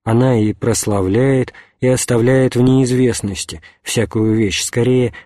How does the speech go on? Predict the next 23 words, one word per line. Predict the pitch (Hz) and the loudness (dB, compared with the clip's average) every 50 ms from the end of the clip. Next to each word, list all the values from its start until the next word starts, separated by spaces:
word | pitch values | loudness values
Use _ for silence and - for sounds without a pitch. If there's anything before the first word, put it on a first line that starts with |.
| _ _ | _ _
по | _ - 127 | _ -4 -2
страсти, | - - - - - 135 120 101 92 - - - - _ _ _ | -2 -4 -4 -2 -2 0 0 -2 -4 -6 -10 -14 -18 _ _ _
чем | - - 113 104 98 | -6 -4 -2 -2 -4
по | - | -6
справедливости». | 104 - - - 113 107 110 113 110 113 110 101 90 85 78 - - - - _ _ _ _ _ _ _ _ _ _ _ _ _ _ _ _ _ _ _ _ _ _ _ _ _ _ _ _ _ _ _ _ _ _ _ _ _ _ _ _ | -10 -8 -4 -2 0 0 0 0 0 0 0 0 -2 -4 -6 -10 -14 -16 -20 _ _ _ _ _ _ _ _ _ _ _ _ _ _ _ _ _ _ _ _ _ _ _ _ _ _ _ _ _ _ _ _ _ _ _ _ _ _ _ _
Ведь | - 120 107 117 110 - | -6 -2 -2 0 0 0
не | 117 120 | 0 0
могут | 123 143 165 175 151 127 107 | 2 2 2 2 2 0 0
же | 87 92 101 | 0 0 0
они | 107 104 104 104 104 | 0 0 0 0 0
найти | 101 107 107 107 - - 117 104 101 | 0 0 -2 -2 -4 -4 -4 -4 -4
причины, | - - 107 104 98 - - 156 147 131 113 | -4 -4 -4 -2 -2 -2 0 0 0 0 0
почему | - 110 95 - 113 110 107 107 101 - - - - _ | -2 -4 -4 -2 0 0 0 0 -2 -4 -10 -20 -14 _
Венера | - 95 101 113 113 113 113 117 113 98 98 92 | -4 0 0 2 2 2 2 2 0 -2 -4 -4
прославлена, | - - 107 101 85 - - 135 151 156 135 117 104 90 82 78 - _ _ _ _ _ - | -6 -6 -6 -4 -4 -4 -2 0 0 0 0 0 -2 -4 -4 -8 -12 _ _ _ _ _ -6
а | 117 | -4
добродетель | 110 113 110 104 113 113 107 101 123 135 - 117 107 | -2 -2 0 0 0 0 0 0 -2 -2 0 -2 -2
осталась | 101 92 - - 120 110 110 101 - - | -2 -4 -4 -4 -4 -2 -2 -2 -4 -2
в | 104 | -2
неизвестности, | 104 107 110 113 101 104 104 101 95 87 - 98 92 80 - - - - _ _ _ _ _ _ _ _ _ | 0 0 0 -2 -2 -4 -4 -4 -4 -6 -8 -10 -10 -10 -12 -12 -14 -16 _ _ _ _ _ _ _ _ _
хотя | - - 110 - - 127 135 | -4 -4 -4 -2 -2 -2 -2
статуи | 127 - - 147 147 143 151 147 | -2 -2 -2 -2 -2 0 0 -2
посвящены | 143 - 135 - - 123 120 110 - - 120 113 120 131 127 | -2 -2 -4 -4 -2 -2 -2 -2 -2 -2 0 0 0 0 -2